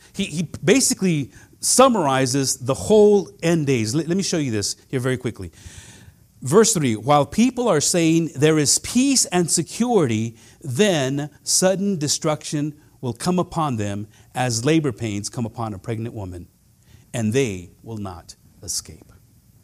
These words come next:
You see, when, when we're talking about the end time,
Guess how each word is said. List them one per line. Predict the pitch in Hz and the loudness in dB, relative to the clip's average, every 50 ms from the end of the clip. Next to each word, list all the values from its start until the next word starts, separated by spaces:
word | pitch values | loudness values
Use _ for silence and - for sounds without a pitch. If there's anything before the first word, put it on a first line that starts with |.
| _ _ _ _ - - - - - - | _ _ _ _ -20 -20 -20 -20 -20 -6
You | - 180 | -2 0
see, | - - 226 208 | 2 2 0 0
when, | - - 165 185 190 175 160 - - | -2 -2 0 0 0 0 -2 -8 -4
when | 160 170 160 165 | -2 -2 2 2
we're | 214 254 | 0 0
talking | 240 214 233 220 202 - 185 | 0 -2 -2 -2 -2 -2 -2
about | 160 147 143 135 131 127 123 131 | -2 0 0 0 0 -2 -4 -6
the | 127 127 135 | -6 -6 -4
end | 147 151 151 143 | -4 -6 -6 -8
time, | - - 131 113 98 95 87 76 87 | -10 -10 -10 -8 -8 -10 -12 -14 -18